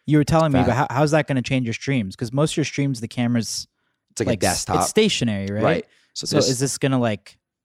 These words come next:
Speaker 2: Yeah, bro.
Speaker 1: can you say anything, or, like, how is this gonna change
Speaker 2: I'm
Speaker 1: your
Speaker 2: not gonna say a lot of specific things we've been working on, but we have a lot of really cool shit. Like, we're, we're, for example, like,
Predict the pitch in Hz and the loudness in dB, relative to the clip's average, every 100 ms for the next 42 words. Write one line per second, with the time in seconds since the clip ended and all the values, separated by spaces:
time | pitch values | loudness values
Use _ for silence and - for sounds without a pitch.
0 | _ - - - - - 147 127 139 117 | _ -12 -12 -6 -4 0 2 2 0 -2
1 | 143 147 190 190 127 110 123 120 117 - | -2 -4 -4 -4 -4 -4 -2 -2 -4 -8
2 | 113 107 - 117 113 117 120 117 117 101 | -8 -6 -4 0 2 4 4 4 4 4
3 | 98 - - 98 92 92 92 - 90 95 | 2 0 2 4 4 2 0 -2 -2 -2
4 | 87 92 90 85 85 82 98 98 101 87 | -4 -4 -4 -4 -4 -4 0 2 2 2
5 | 87 90 82 82 82 80 80 - - 82 | 2 0 -2 -2 -4 -6 -10 -16 -8 -6
6 | 80 69 - - - - 50 76 104 101 | -6 -8 -8 -6 -4 -6 -6 -2 0 4
7 | 110 - 98 87 90 85 85 82 - | 2 2 -2 0 -2 0 -2 -4 -10